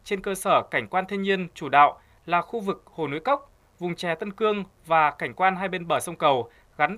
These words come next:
các khu chức năng và tăng tính mở của đô thị với hai dòng sông. Định hướng kiến trúc cảnh quan đô thị hiện đại, chỉnh trang kiến trúc đô thị hiện hữu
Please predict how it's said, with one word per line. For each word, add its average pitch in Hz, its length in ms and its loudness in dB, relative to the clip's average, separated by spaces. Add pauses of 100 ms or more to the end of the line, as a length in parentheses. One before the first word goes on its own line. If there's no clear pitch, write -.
các 269 160 -4
khu 208 240 -6
chức 220 160 -12
năng 202 280 -2 (180)
và 135 120 2
tăng 196 200 -4
tính 196 240 -8
mở 147 240 0
của 123 140 -6
đô 160 120 -8
thị 170 300 -4 (380)
với 147 180 -2
hai 196 180 -4
dòng 147 140 -8
sông. 175 260 0 (760)
Định 196 160 2
hướng 185 160 -4
kiến 196 140 -4
trúc 294 200 -8
cảnh 139 180 -2
quan 196 180 0
đô 196 80 -2
thị 190 220 -2
hiện 156 180 -10
đại, 165 260 6 (380)
chỉnh 156 200 -6
trang 214 220 0
kiến 190 120 -4
trúc 277 180 -12
đô 214 100 -4
thị 190 340 -4
hiện 170 160 -8
hữu 170 280 -6